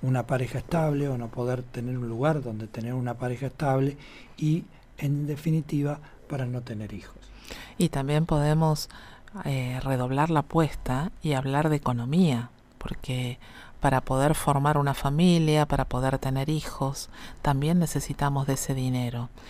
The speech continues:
Speaker 2: y que ese dinero fluya. Entonces también la economía está súper ligada a un tema de infertilidad.
Speaker 1: Sí, y, y en cuanto a la economía,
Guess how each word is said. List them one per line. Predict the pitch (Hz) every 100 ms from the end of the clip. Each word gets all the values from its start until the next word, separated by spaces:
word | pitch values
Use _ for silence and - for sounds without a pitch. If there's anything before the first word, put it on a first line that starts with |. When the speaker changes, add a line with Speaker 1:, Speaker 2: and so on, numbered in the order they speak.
| - -
Speaker 2:
y | 151
que | -
ese | 139 151
dinero | 143 143 139 135
fluya. | - 139 127 - 123 123 - - - - - -
Entonces | 139 143 139 143
también | - 139 135 156 151
la |
economía | 143 143 135 143 143
está | 135 143
súper | 135 - - 180 180 165
ligada | 165 147 139 135 135 135 143 - - -
a | - 135 131 151 -
un | 151 143
tema | 135 131 131
de | 131
infertilidad. | 123 - 131 - 131 123 120 120 123 - - - - - -
Speaker 1:
Sí, | - 135 - -
y, | 151 123 123 139 135
y |
en | 127 123
cuanto | 131 127 127
a |
la | 120
economía, | 123 123 143 147 120